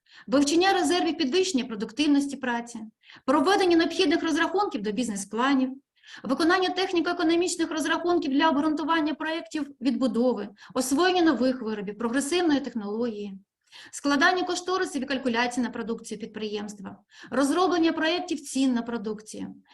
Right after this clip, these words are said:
упровадження і вдосконалення ефективних систем господарювання на підприємстві, підготовка періодичної звітності та багато іншого. Що ж після навчання? Наші випускники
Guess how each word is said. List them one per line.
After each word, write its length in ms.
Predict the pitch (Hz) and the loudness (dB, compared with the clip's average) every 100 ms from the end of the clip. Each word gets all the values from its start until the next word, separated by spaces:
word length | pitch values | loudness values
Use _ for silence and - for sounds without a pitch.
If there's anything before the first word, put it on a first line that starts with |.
| - - | -20 -12
упровадження 640 | 233 302 320 339 339 330 320 | -6 -2 2 4 4 2 2
і 20 | |
вдосконалення 680 | 311 311 320 302 330 311 302 | 0 -2 2 2 2 2 0
ефективних 500 | 302 294 330 294 311 | -2 -6 -2 -2 -2
систем 340 | 277 320 311 | -4 0 0
господарювання 720 | 269 - 254 269 208 220 226 | 0 -2 -2 -2 0 -2 -2
на 100 | 208 | -6
підприємстві, 760 | 202 - 202 196 202 - 202 214 - _ - | -12 -10 -8 -8 -8 -10 -16 -18 -20 _ -4
підготовка 500 | 247 269 330 320 262 | 2 2 2 -2 -2
періодичної 580 | 233 247 269 392 359 311 | 0 0 2 0 0 0
звітності 580 | 269 294 285 277 277 254 - | 0 -2 -2 -6 -8 -10 -2
та 120 | 277 | -2
багато 460 | 240 226 294 294 240 - | 0 0 0 -2 -10 -8
іншого. 480 | 196 185 180 180 190 190 _ _ _ _ _ _ _ _ _ _ _ - _ - - - | -4 -4 -4 -8 -12 -16 _ _ _ _ _ _ _ _ _ _ _ -20 _ -20 -20 -8
Що 160 | - | -2
ж 140 | 415 - | 0 0
після 220 | 381 349 | 0 2
навчання? 520 | 320 320 285 196 190 - - | 0 0 -2 0 -2 -6 -4
Наші 320 | 233 370 392 | 0 0 0
випускники 600 | 339 294 285 262 262 233 | -2 -2 0 0 0 -4